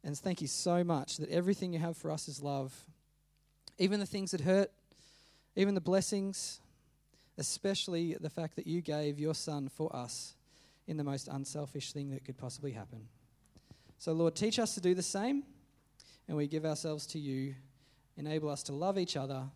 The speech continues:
and love you as you commanded us. And that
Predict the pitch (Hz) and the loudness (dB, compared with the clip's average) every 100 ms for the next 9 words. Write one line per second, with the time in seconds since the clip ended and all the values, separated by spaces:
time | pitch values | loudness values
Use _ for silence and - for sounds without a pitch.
0 | - - _ - - - 143 139 139 131 | -16 -20 _ -20 -20 -8 -4 -4 -4 -4
1 | 120 120 120 123 135 131 127 143 135 135 | -6 -6 -8 -10 -10 -8 -8 -6 -4 -4
2 | 127 120 - - - - - - - - | -4 -6 -6 -8 -12 -20 -20 -20 -20 -10
3 | 143 143 151 | -6 -2 -4